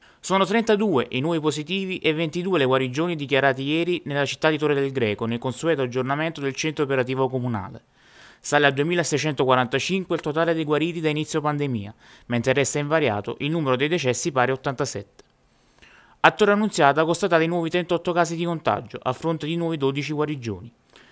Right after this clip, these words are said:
Sale a quattrocentosettantatré il numero di cittadini attualmente positivi, quattrocentosessantuno posti in isolamento domiciliare e dodici ricoverati.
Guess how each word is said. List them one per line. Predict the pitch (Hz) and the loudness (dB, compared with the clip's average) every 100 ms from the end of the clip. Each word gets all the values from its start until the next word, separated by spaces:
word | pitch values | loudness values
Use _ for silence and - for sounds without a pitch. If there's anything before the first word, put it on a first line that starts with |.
| - - | -20 -2
Sale | 165 156 123 | 8 10 10
a | 117 | 4
quattrocentosettantatré | 117 123 135 120 139 120 127 127 120 156 131 127 | 2 0 0 -2 -4 -4 -4 -2 0 0 0 -2
il | - 139 | -2 -4
numero | 175 160 139 | -2 0 0
di | 139 | -2
cittadini | 156 - 170 185 180 | -6 -2 -2 -2 -2
attualmente | 175 170 170 160 | -2 -2 -2 -2
positivi, | 156 151 156 120 95 110 - _ | -2 -4 -6 -8 -10 -16 -20 _
quattrocentosessantuno | 123 117 131 147 147 147 139 160 147 180 160 127 | -6 -2 -2 0 0 0 0 -2 -2 -2 0 2
posti | 139 135 | 0 0
in | 139 | -2
isolamento | 127 135 135 147 127 | -2 0 0 -2 -4
domiciliare | 117 113 - 131 147 160 170 - | -4 -4 -4 0 2 2 -2 -8
e | - 185 | -2 0
dodici | 175 170 170 | 0 -2 -2
ricoverati. | 185 165 170 165 107 - | -2 0 2 2 0 -6